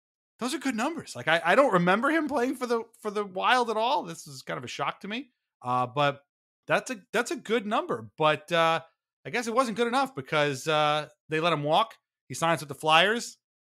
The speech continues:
Nobody remembers this era at all. Uh, but so he signs with the Flyers in July, on July fourth of oh six. By December of that year,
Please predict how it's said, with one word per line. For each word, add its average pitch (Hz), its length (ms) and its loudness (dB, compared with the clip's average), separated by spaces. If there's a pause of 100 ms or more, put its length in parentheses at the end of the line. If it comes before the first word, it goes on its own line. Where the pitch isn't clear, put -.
(120)
Nobody 147 200 -2
remembers 147 320 -2
this 139 160 -8
era 139 300 -2
at 123 80 -6
all. 110 400 -4 (320)
Uh, 110 280 -10 (100)
but 131 360 0 (420)
so 170 180 -2
he 147 40 -2
signs 180 300 2
with 214 80 -10
the 180 60 -6
Flyers 165 440 4
in 143 100 -4
July, 147 600 2
on 135 100 -6
July 147 220 2
fourth 170 320 -2
of 147 60 -6
oh 139 100 0
six. - 480 -14 (500)
By 156 120 4
December 208 500 2
of 185 80 0
that 165 220 2
year, 135 500 -2